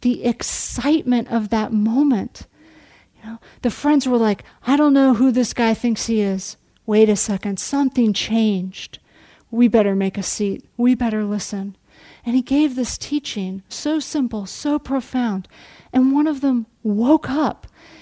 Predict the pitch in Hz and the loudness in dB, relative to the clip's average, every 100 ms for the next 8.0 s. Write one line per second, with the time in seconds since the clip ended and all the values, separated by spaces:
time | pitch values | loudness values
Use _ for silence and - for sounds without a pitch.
0 | _ 247 285 277 277 269 - - 262 254 | _ 4 4 2 -4 -8 -6 -2 2 4
1 | 294 339 359 294 233 233 - - - 262 | 4 2 2 0 0 -2 -4 -6 -4 -2
2 | 311 - 233 208 190 190 196 196 208 - | -2 -2 -2 0 -2 -2 -2 -4 -6 -12
3 | - - 277 - 269 - 285 262 233 220 | -20 -4 -2 0 -2 -2 -2 -2 -2 -2
4 | 254 285 277 202 - 254 247 - - _ | 0 0 -2 -6 -6 -2 -2 -6 -16 _
5 | - 254 254 240 247 233 254 - - - | -4 0 0 0 0 0 -2 -6 -12 -8
6 | 269 254 - - 254 - 254 220 220 208 | -4 -4 -4 -4 -4 -2 -2 -2 -4 -6
7 | 202 233 226 226 233 269 240 233 226 | -4 -2 -2 -2 -2 -2 0 -2 -2